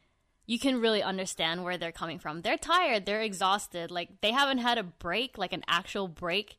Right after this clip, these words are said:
in, like, ten years. They've just been working nonstop, like, producing, writing, doing all these tours, concerts for army, like, for, like,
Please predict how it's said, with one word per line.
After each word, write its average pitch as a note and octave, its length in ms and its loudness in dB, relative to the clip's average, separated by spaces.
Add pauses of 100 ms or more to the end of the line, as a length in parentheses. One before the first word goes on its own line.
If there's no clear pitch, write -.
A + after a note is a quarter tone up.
(140)
in, G#3 180 -2
like, F3+ 280 -2 (320)
ten G#3+ 300 2
years. F3 540 -4 (400)
They've A3+ 140 0
just A3+ 180 -2
been A3 180 2
working F3+ 640 0 (240)
nonstop, G#3 800 2 (460)
like, D4 340 0
producing, G3 920 -4
writing, F3+ 720 0 (400)
doing G3+ 220 0
all G3 120 -2
these F3+ 220 -4
tours, G3+ 420 -4
concerts F#3+ 640 -4
for F#3+ 160 -2
army, F3+ 440 -2
like, E3 200 -8
for, F#3 280 -6
like, D#3+ 180 -8